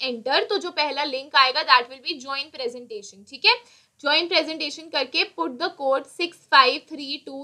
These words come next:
three five seven nine, ठीक है, कोड पुट कर देना सिक्स फाइव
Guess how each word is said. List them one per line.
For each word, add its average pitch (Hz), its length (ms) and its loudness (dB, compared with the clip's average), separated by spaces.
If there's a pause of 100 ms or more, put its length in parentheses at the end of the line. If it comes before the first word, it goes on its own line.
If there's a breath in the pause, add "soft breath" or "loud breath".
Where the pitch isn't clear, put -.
three 277 260 -16 (140)
five 254 240 2
seven 220 400 -12
nine, 247 260 0 (120)
ठीक 240 180 -8
है, 480 100 6 (340 loud breath)
कोड 294 260 0
पुट 339 180 -10
कर 302 140 0
देना 302 260 2
सिक्स - 320 -10
फाइव 285 300 4